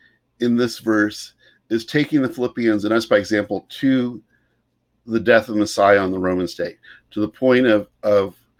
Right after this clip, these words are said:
of where atonement was won, where Yeshua gave his life as the suffering Messiah, the one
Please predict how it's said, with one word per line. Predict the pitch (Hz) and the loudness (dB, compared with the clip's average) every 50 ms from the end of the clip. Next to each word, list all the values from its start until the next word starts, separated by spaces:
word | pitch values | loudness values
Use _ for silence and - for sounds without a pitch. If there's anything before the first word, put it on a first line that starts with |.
| _ _ _ _ _ _ - - | _ _ _ _ _ _ -4 -2
of | 104 101 90 | -2 -2 -2
where | 92 101 110 117 120 123 127 120 117 | -4 0 2 4 4 4 4 4 2
atonement | 113 - - - 123 113 113 107 107 104 98 92 _ _ | 0 -2 -4 -2 0 0 2 2 2 0 0 -2 _ _
was | - 107 104 101 104 107 101 98 95 98 90 - - - - - _ _ _ _ _ _ _ _ _ _ - | -16 -14 -10 -2 0 2 2 2 2 -2 -4 -10 -14 -16 -18 -20 _ _ _ _ _ _ _ _ _ _ -6
won, | 104 110 110 104 98 95 85 - - - _ _ _ _ _ _ _ _ _ | -4 -2 -2 -2 -2 -4 -6 -8 -10 -14 _ _ _ _ _ _ _ _ _
where | - - 104 110 113 113 113 110 | -12 -4 0 2 4 4 4 2
Yeshua | 110 110 104 - - - - 117 113 107 104 104 95 82 | 0 -2 -4 -4 -4 -2 0 2 2 4 2 2 0 -2
gave | - 110 107 104 104 - | -4 -2 0 0 0 -2
his | 110 - - | -4 -2 0
life | 101 92 98 90 - _ - - - - - - | 0 0 0 0 -4 _ -20 -20 -20 -16 -8 0
as | 107 110 113 101 - | 2 2 2 2 0
the | 107 101 | -4 -2
suffering | - - 107 95 - 110 101 98 | 2 2 2 2 2 0 0 0
Messiah, | 98 90 - - 101 92 95 92 92 87 | -2 -4 -2 0 0 2 2 2 0 0
the | 92 | -2
one | 98 95 101 107 110 110 110 107 110 107 | -6 -2 0 2 2 2 2 0 -2 -6